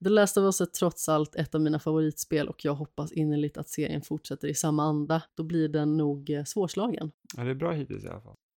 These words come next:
Speaker 1: Sen har vi Poker Face, dramakomedi stiliserad som en veckans fall och skapad av Rian Johnson.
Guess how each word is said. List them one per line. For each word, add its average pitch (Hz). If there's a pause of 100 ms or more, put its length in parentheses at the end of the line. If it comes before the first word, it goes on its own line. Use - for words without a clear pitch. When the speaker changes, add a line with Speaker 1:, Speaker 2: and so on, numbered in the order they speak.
(200)
Speaker 1:
Sen 190
har 170
vi 165
Poker 277
Face, -
dramakomedi 180
stiliserad 165
som 160
en 151
veckans 156
fall 190
och -
skapad 160
av 151
Rian 160
Johnson. 220